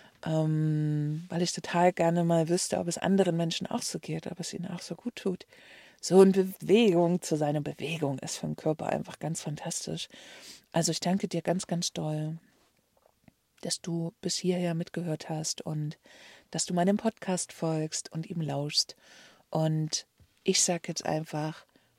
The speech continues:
bis in zwei Wochen, da hören wir uns wieder und vielleicht wieder mit einer neuen Erkenntnis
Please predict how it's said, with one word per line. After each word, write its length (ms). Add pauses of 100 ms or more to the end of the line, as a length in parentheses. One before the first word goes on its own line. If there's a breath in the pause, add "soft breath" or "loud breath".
(100)
bis 220
in 140
zwei 320
Wochen, 680 (380 loud breath)
da 160
hören 240
wir 160
uns 300
wieder 540
und 160
vielleicht 500
wieder 360
mit 260
einer 200
neuen 320
Erkenntnis 720